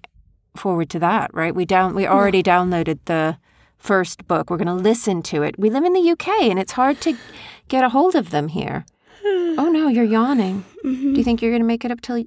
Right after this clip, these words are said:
Speaker 1: midnight?
Speaker 2: Yes, duh. <laughs> Of course I
Speaker 1: Mm.
Speaker 2: will.
Speaker 1: Dylan's been out partying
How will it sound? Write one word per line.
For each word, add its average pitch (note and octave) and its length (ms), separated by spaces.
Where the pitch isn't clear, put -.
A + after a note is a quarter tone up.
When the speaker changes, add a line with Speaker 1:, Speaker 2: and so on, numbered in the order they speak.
Speaker 1:
midnight? C4+ 420
Speaker 2:
Yes, D4 440
duh. D4 400
<laughs> - 220
Of G3 100
course F3+ 240
I C4+ 80
Speaker 1:
Mm. A#3 140
Speaker 2:
will. C#4+ 140
Speaker 1:
Dylan's A3 340
been G#3+ 140
out F#3+ 180
partying E3+ 580